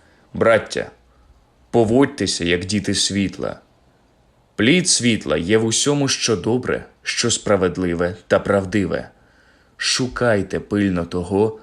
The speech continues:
що Господеві подобається. Не приставайте до безплідних діл темряви, а радше ганіте їх. Бо що ті люди потай роблять, соромно й казати. Все, що ганиться,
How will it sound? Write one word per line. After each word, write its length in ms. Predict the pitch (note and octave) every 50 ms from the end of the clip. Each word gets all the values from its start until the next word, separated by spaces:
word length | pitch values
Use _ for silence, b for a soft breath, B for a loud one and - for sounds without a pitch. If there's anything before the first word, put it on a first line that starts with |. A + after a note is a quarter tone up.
| B B B B
що 300 | - - - - C3 A#2+
Господеві 580 | A2+ A2+ - - - A2 F#2+ F#2+ G2 F#2+ F#2+ F2+
подобається. 920 | - G2+ F#2+ F2+ G2+ G2+ G2 E2 D#2 C2+ G#1 G#1 - - - - C#2+ - b b b b b b b b b b b -
Не 140 | C3 D3 D3
приставайте 760 | D3 D3 D3 - - - D3 C3 A#2+ C#3+ C#3 C3+ B2+ B2+ A2+
до 120 | A2+ A#2
безплідних 760 | G#2+ A2+ A2 - - - G#2+ A2 A2+ A2+ G2 F2 G#2+ G#2 G2
діл 280 | F2+ F#2 G#2 G2+ F#2+ F2+
темряви, 600 | - G#2+ G#2 G2+ A2 A#2 G2 F2+ E2 D#2 C2+ - B B B B B B
а 120 | G#2+ G#2+
радше 360 | - A#2 A2 G2+ - - A2+
ганіте 580 | G#2 F#2+ G#2 G#2+ G#2+ G#2+ G#2+ G#2 F#2+ - - D#2+
їх. 400 | - - G1+ G1+ - - - b b b b b b b b b b b -
Бо 160 | F#2 A2+ A2
що 280 | - - - C3+ C3
ті 180 | A2+ - A2 G#2+
люди 400 | G#2 G2+ G#2 A2+ A#2 A2 G#2+ G2+
потай 580 | G2 - F2+ F#2 F#2 - - G2 G2 F2+ E2+ D2+
роблять, 640 | C#2 C#2+ D#2 F2+ G2+ F#2+ G2 - - - - - - _ _ _
соромно 640 | - - - - F#2+ D#2 D2 D2+ D2 D2 D2 D2
й 80 | D2 C#2+
казати. 600 | - - D#2+ - - F2 E2 - - - - - - _ _ b b b b b b b b b b b
Все, 300 | - - - A#2 A#2 A2+
що 260 | - - - A2+ G#2
ганиться, 640 | F2+ F#2+ G2+ A#2 B2+ B2 - - - - - -